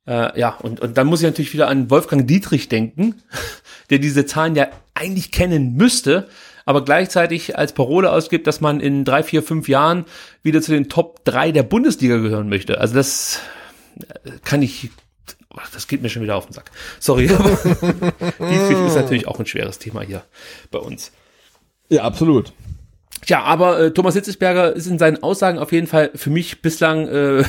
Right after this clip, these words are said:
Speaker 1: <laughs> wirklich der Lichtblick hier beim V F B Stuttgart, weil es gefällt mir natürlich alles. Und diese realistische Einschätzungen, äh, Einschätzung der, der, der eigenen Wirtschaftskraft, möchte ich mal so sagen, und, und, und Kaderstärke,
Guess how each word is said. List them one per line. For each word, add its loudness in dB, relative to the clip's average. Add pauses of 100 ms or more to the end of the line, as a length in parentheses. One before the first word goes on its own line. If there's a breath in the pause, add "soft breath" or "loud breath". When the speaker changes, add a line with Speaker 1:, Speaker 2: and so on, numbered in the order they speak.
Speaker 1:
<laughs> 0
wirklich -8
der 2
Lichtblick -4
hier -2
beim 2
V 2
F -4
B -2
Stuttgart, 0 (360 loud breath)
weil 4
es 0
gefällt -2
mir 2
natürlich -2
alles. -4
Und -4
diese 2 (500 loud breath)
realistische 0
Einschätzungen, 0 (160)
äh, 4
Einschätzung -2
der, 2
der, 0
der -6
eigenen 0 (320)
Wirtschaftskraft, -4
möchte -4
ich -8
mal 2
so -4
sagen, 0
und, -2
und, -8
und -6
Kaderstärke, 0